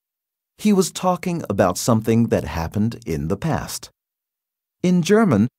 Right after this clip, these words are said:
the tense we use most often to talk about the past is called the perfect. In this unit,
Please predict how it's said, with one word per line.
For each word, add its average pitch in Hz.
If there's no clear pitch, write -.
the 131
tense 180
we 104
use 135
most 160
often 90
to 117
talk 123
about 92
the -
past 117
is 165
called 123
the 101
perfect. -
In 151
this 208
unit, 123